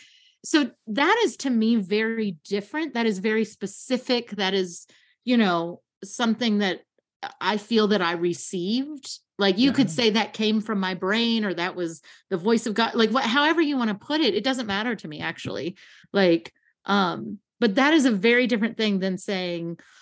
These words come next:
Speaker 1: "The world is gonna s-, experience a year of transition." Like,
Speaker 2: <laughs>
Speaker 1: okay.
Speaker 2: Right.
Speaker 1: Can we just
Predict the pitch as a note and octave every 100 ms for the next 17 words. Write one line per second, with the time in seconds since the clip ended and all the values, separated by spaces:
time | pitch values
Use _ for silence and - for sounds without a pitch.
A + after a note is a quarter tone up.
0 | - - F#3+ D4+ A#3 E4 G#4 G4+ F#4+ D4+
1 | D4+ E4 C#4+ - G#4+ - - F4 F4+ F4
2 | D4+ C#4+ C#4 A3+ C#4+ F4 D4+ - C#4 B3
3 | F3 F3+ - - - F#3+ - G#3 G3+ -
4 | E3+ - D3 E3 - _ _ - _ -
5 | _ _ _ _ _ _ - C4 D4 D#4+
6 | B3+ G#3